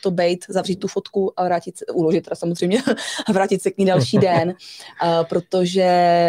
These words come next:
Speaker 1: eh, to, co vlastně, jo, po-, už ty oči už jsou pak unavený, už jako nejsou schopný vidět, co na začátku, jo, takže se k tomu vrátit.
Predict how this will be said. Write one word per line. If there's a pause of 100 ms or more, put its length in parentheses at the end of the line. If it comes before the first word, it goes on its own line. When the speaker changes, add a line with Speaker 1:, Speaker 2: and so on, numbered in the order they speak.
Speaker 1:
eh,
to,
co (100)
vlastně, (120)
jo,
po-,
už
ty
oči
už
jsou
pak
unavený,
už
jako
nejsou
schopný
vidět, (120)
co
na
začátku,
jo,
takže
se
k
tomu
vrátit.